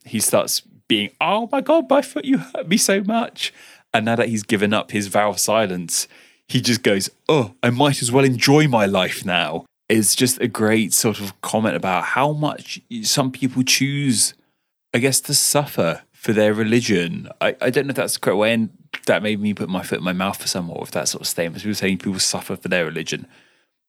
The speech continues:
But you see people doing amazing feats of, like, endurance on their body for religion. And this is an example of this, and people would rather be unhappy in themselves,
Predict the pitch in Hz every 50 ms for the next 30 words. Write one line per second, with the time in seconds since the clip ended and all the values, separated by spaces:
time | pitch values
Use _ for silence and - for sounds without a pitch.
0 | _ _ - - 135 135 131 131 127 - - 175 170 160 135 - - 131 123 -
1 | 120 117 107 113 110 113 110 - 110 110 110 107 113 123 123 123 110 107 117 110
2 | 110 101 - - - 139 143 - - - - - - 110 101 107 107 107 101 -
3 | - - - - _ _ _ _ _ _ _ _ - 123 120 113 107 - 113 120
4 | 127 120 117 110 98 - - - 110 127 139 135 120 107 98 98 - - 98 95
5 | 85 90 90 82 82 82 - _ _ _ _ _ _ _ _ _ - - 156 170
6 | 185 175 143 120 101 95 90 - 95 90 87 92 110 117 123 120 120 113 117 107
7 | 104 110 117 123 143 143 - - 101 95 92 95 98 - 110 104 - 120 110 -
8 | - 113 107 98 98 107 107 104 101 110 95 - - 110 107 104 101 - _ _
9 | _ _ _ _ _ _ _ _ _ _ - 110 117 113 104 - - 120 120 123
10 | - 117 107 104 98 98 95 92 92 87 - - 104 104 104 98 90 87 87 85
11 | 85 - - -